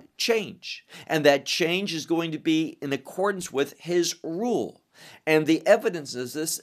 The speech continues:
is this throne that has been established and will bring about ultimately the future that God has, has called this world to become.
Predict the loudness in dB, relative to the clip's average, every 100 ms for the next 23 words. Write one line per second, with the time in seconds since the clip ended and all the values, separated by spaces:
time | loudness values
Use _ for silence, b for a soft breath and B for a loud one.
0 | -6 0 2 2 -2 -6 -2 0 0 -2
1 | 4 2 2 -6 -8 0 2 2 0 2
2 | 2 -2 -2 -2 0 -2 -4 -4 -10 -10
3 | -14 _ B B B 2 2 4 2 2
4 | -6 0 6 6 4 0 4 4 2 2
5 | 2 2 -6 -10 -8 -8 -10 -12 -20 _
6 | b b 0 2 2 -2 -8 -6 -4 -6
7 | -6 -18 _ _ _ -2 -2 2 6 8
8 | 8 6 2 -8 -8 -6 -6 -10 -12 -16
9 | _ -2 0 0 -8 -8 0 4 4 0
10 | -4 _ -10 -2 -2 -2 -8 -4 -4 -4
11 | -8 -4 -4 -2 -4 -4 -6